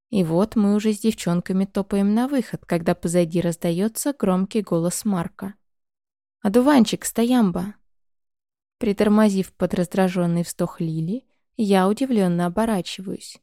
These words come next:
Ко мне с маниакальной улыбкой лениво подходит Кузнецов. «Куда спешите?»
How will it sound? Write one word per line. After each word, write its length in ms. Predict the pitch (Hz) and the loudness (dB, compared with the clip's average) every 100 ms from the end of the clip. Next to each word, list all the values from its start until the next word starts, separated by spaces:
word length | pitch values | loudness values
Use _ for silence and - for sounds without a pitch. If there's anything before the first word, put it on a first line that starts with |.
| _ _ _ _ _ _ | _ _ _ _ _ _
Ко 140 | - 262 | 0 2
мне 300 | 190 180 220 | 4 4 0
с 100 | 277 | 0
маниакальной 640 | 262 262 247 214 202 214 | 2 2 2 0 2 2
улыбкой 480 | 233 202 175 - 202 | 2 0 -2 -2 0
лениво 380 | 220 214 175 175 | 2 2 2 -2
подходит 540 | - 190 - 196 190 | -2 -4 -4 -4 -4
Кузнецов. 760 | - 196 214 220 - 170 - _ _ _ _ _ _ _ _ _ _ _ _ _ _ | -4 -2 -2 -2 -6 -10 -12 _ _ _ _ _ _ _ _ _ _ _ _ _ _
«Куда 240 | 302 277 | 0 2
спешите?» 800 | 233 - 202 170 170 - 240 | 0 -2 -2 -2 -4 -6 -8